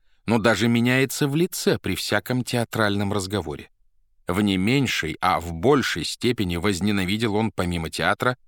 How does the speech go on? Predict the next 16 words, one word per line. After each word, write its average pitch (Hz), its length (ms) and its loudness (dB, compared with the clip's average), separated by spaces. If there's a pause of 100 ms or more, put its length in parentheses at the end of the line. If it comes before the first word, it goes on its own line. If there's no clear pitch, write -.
(160)
поэта 101 360 0
Пушкина 127 600 -2 (240)
и 104 120 -2
талантливого 117 920 2
артиста 110 680 -4
Саву 98 440 2
Потапча - 720 -2
Куролесова. 127 840 -6 (640)
Того 117 380 4
до 98 160 0
такой - 380 0
степени, - 600 -6 (260)
что - 280 0
в - 80 -12
прошлом 127 500 2
году, 104 460 0